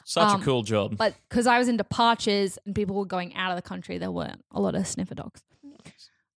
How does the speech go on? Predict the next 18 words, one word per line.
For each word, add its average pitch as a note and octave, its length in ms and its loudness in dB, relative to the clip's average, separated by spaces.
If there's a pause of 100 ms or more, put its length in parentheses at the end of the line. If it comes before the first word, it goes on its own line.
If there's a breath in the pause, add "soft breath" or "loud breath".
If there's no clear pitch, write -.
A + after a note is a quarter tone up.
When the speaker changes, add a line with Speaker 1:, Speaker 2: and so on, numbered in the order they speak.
Speaker 2:
Um, B3 400 4
called F4 360 2 (100)
Embark, A3 720 2 (300 soft breath)
the A#3+ 140 2
initiative D4 480 0
is G#3 140 0
a A3 40 2
first B3+ 380 0
for A3 220 0
an G#3+ 80 2
Australian C#4+ 400 2
Speaker 1:
<laughs> G#3 100 2
Speaker 2:
airport G#3+ 360 2
and C#4 140 0
quite C5 300 2
possibly A#3 460 2
the G3+ 80 2
first A3 440 2